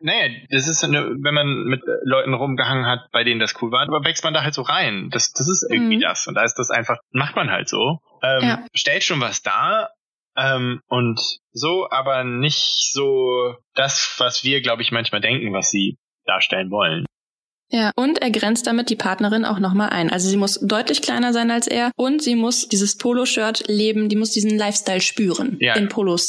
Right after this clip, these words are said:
Speaker 2: Polos-Shirt-Style, Vibe, what auch im-, what auch immer. Kennst du what auch immer? <laughs> Whatever.
Speaker 1: Ich, ähm, ja, genau. Aber ich glaub, wie gesagt, das ist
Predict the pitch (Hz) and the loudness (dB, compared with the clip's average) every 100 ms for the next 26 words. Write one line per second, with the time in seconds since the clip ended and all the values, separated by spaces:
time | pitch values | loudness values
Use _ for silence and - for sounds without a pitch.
0 | - _ - - - - - - - - | -6 _ -4 -2 0 -2 -6 -2 -2 0
1 | 160 - 202 - 180 156 - - - _ | 0 0 -2 0 0 0 -2 -8 -12 _
2 | 196 185 180 - 180 - 175 196 277 - | -2 -2 -2 0 0 0 0 0 0 0
3 | 254 247 208 208 220 202 220 254 214 226 | 0 2 2 2 0 0 0 -2 0 2
4 | 240 - 294 285 - 220 240 196 170 156 | 2 2 0 -2 -2 -2 0 0 0 0
5 | - 269 285 143 302 - _ - 135 147 | 0 2 2 2 0 -4 _ -6 0 0
6 | - - _ _ _ _ - 135 113 101 | 0 -6 _ _ _ _ -6 -2 0 0
7 | - 120 127 139 175 151 151 120 117 110 | -2 -2 -2 0 -2 0 -2 0 0 0
8 | 113 110 110 - - | -2 0 0 -2 -6